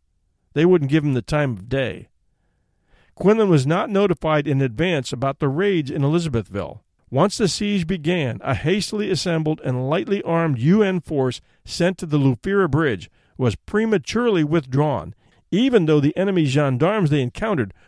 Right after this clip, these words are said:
were poorly prepared and were taking heavy casualties. The respite allowed Katangan forces to dig in and stop the U N relief column that subsequently arrived. Finally,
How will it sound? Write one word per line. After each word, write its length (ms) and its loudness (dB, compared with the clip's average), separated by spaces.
were 140 -2
poorly 440 2
prepared 640 -4
and 100 -2
were 120 4
taking 380 0
heavy 360 0
casualties. 800 -4
The 100 0
respite 540 0
allowed 340 -2
Katangan 580 -4
forces 440 0
to 100 -2
dig 320 0
in 260 0
and 160 -4
stop 420 -2
the 80 -6
U 200 2
N 120 0
relief 340 -2
column 400 -4
that 140 -10
subsequently 680 -2
arrived. 540 -4
Finally, 580 0